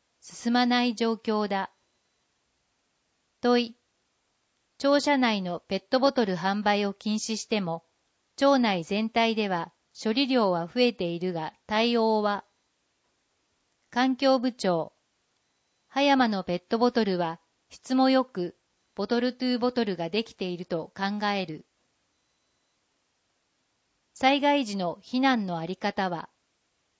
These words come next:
問い。土砂災害ハザードマップにマイタイムラインを記入でき、活用に向けた周知や地域の危険箇所がわかるサイズの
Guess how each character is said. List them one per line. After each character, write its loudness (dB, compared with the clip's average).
問 0
い。 -12
土 -2
砂 -2
災 2
害 -2
ハ -10
ザ 2
ー 2
ド 2
マ 2
ッ -2
プ -6
に -8
マ 0
イ -2
タ 2
イ 2
ム 2
ラ 4
イ 0
ン -8
を -6
記 -10
入 0
で -2
き、 -14
活 -4
用 4
に 2
向 2
け 2
た 2
周 -2
知 -6
や -2
地 0
域 -2
の -2
危 -16
険 2
箇 0
所 2
が 0
わ 0
か 0
る -2
サ 0
イ 0
ズ -10
の -6